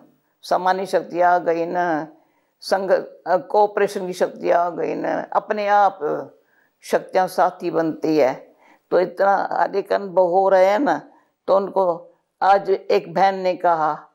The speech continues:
"मैंने तुमको बताया था मेरे बहू को कैंसर हुई है, मुझे चिंता लगी थी,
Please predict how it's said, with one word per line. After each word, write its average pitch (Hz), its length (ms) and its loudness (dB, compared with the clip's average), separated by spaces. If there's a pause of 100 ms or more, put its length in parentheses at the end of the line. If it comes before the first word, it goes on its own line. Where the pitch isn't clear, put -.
(380)
"मैंने 185 280 2
तुमको 180 280 -4
बताया 185 380 4
था 180 120 4
मेरे 175 220 0
बहू 185 300 0
को 175 180 -2
कैंसर 190 420 0
हुई 156 240 -4
है, 139 160 0 (1300)
मुझे 180 300 0
चिंता 185 420 0
लगी 165 320 -2
थी, 170 340 -6